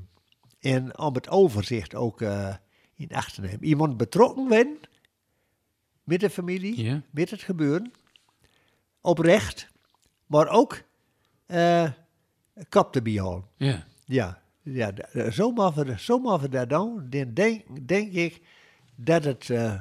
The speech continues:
Speaker 1: past bij zoals je dat hier noemt.
Speaker 2: Ja.
Speaker 1: Nou, en, en als er, nou, een verschil van mening is, dan moet je het erover hebben. Want uiteindelijk is het natuurlijk de familie die beslist over hoe het gaat.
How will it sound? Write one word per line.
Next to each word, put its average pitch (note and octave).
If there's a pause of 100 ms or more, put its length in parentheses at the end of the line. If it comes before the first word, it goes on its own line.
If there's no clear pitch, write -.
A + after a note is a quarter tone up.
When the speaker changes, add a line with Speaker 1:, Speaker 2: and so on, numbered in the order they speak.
(480)
Speaker 1:
past A3
bij F3 (300)
zoals D#3+
je C#3+
dat C#3+ (120)
hier C#3+
noemt. G#2 (120)
Speaker 2:
Ja. A#2+ (280)
Speaker 1:
Nou, D#3+ (100)
en, D#3
en F3+
als C#3
er, D#3 (340)
nou, F3+ (260)
een D#3+
verschil E3+
van C#3+
mening F3
is, C#3
dan F3
moet F3
je C#3+
het B2+
erover A#2+
hebben. G3 (560)
Want D#3+ (280)
uiteindelijk G3
is E3
het E3+
natuurlijk D3
de C3+
familie G#3+
die F#3+
beslist D#3+
over C#3+
hoe C#3
het C3+
gaat. -